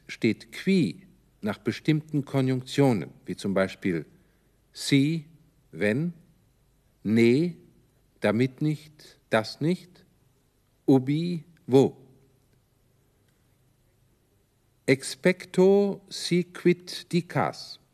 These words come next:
Ich warte, ob du etwas sagst. Für Sätze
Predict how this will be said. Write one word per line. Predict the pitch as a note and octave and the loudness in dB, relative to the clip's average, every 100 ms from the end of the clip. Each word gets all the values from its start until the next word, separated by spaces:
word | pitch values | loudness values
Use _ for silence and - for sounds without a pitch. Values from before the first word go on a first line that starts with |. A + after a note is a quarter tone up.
| _ _ _ _ _ _ _ _ - | _ _ _ _ _ _ _ _ -10
Ich | A2 | -4
warte, | A#2 A#2 A2+ - E3 E3 - _ _ | 0 0 -2 -2 -2 -2 -12 _ _
ob | B2+ - | -2 0
du | - C3 | -2 -2
etwas | C#3 C#3+ B2+ | -2 -4 -2
sagst. | C#3+ A#2 - - - _ _ _ _ _ _ _ _ - _ _ _ _ _ _ _ _ _ _ _ _ _ _ _ _ _ _ | -2 -2 -6 -18 -20 _ _ _ _ _ _ _ _ -20 _ _ _ _ _ _ _ _ _ _ _ _ _ _ _ _ _ _
Für | - D3+ | 0 0
Sätze | C3+ F3 - - E3+ - | 2 0 0 2 2 2